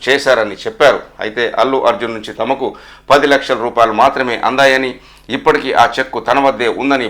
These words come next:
భాస్కర్ పేర్కొన్నారు. సుకుమార్ ఫ్యామిలీ అల్లు అర్జున్ మనుషులు ఆసుపత్రికి వచ్చి బాలుడి ఆరోగ్య పరిస్థితి అడిగి తెలుసుకుంటున్నారని తొక్కిసలాట్లో గాయపడిన శ్రీతేజ్ తండ్రి భాస్కర్ వెల్లడించారు. అదేవిధంగా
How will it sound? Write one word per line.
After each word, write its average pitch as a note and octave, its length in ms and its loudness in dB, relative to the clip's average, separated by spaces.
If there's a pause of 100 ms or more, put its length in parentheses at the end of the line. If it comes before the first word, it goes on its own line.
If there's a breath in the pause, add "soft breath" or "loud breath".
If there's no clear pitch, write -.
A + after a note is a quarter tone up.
భాస్కర్ A#2+ 420 0
పేర్కొన్నారు. A2 500 -2 (420 loud breath)
సుకుమార్ C#3+ 480 2
ఫ్యామిలీ B2 340 0 (140)
అల్లు B2+ 180 2 (120)
అర్జున్ A#2+ 300 -2
మనుషులు A#2 280 -2 (140)
ఆసుపత్రికి B2 520 -2
వచ్చి C#3 240 -4 (440 loud breath)
బాలుడి C#3+ 340 6 (120)
ఆరోగ్య C3+ 360 4
పరిస్థితి C3+ 360 -2 (140)
అడిగి B2+ 280 -2 (500 soft breath)
తెలుసుకుంటున్నారని A#2 920 -2 (560 soft breath)
తొక్కిసలాట్లో C3+ 640 2 (120)
గాయపడిన B2 460 4 (260)
శ్రీతేజ్ A#2+ 520 -4
తండ్రి G2+ 300 -6 (160)
భాస్కర్ G#2+ 460 2
వెల్లడించారు. F#2+ 560 -8 (840 soft breath)
అదేవిధంగా B2 540 4